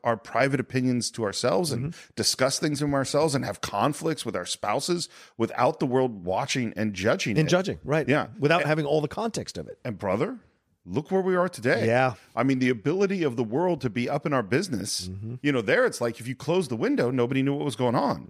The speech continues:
Speaker 2: Right.
Speaker 1: We can't close the window now. The window is sitting in my iPad right here and my
Speaker 2: Mm-hmm.
Speaker 1: phone
Speaker 2: Mm-hmm.
Speaker 1: and my records and everything I buy and on Facebook and on
Speaker 2: Yep.
Speaker 1: Twitter. Like we and, and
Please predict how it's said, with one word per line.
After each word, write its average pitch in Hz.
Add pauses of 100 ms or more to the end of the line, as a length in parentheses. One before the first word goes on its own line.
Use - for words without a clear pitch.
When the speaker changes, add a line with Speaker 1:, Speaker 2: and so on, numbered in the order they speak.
Speaker 2:
Right. 82
Speaker 1:
We 190
can't -
close 143
the 110
window 90
now. 165
The 151
window 180
is 117
sitting 131
in 104
my 82
iPad 156
right 160
here 180
and 113
my 90
Speaker 2:
Mm-hmm. 139
Speaker 1:
phone 147
Speaker 2:
Mm-hmm. 113
Speaker 1:
and 101
my 76 (200)
records 131
and 87
everything 123
I 73
buy 104
and 98
on 82
Facebook 156
and 92
on 82
Speaker 2:
Yep. 120
Speaker 1:
Twitter. 196 (340)
Like 95
we 123
and, 98
and 113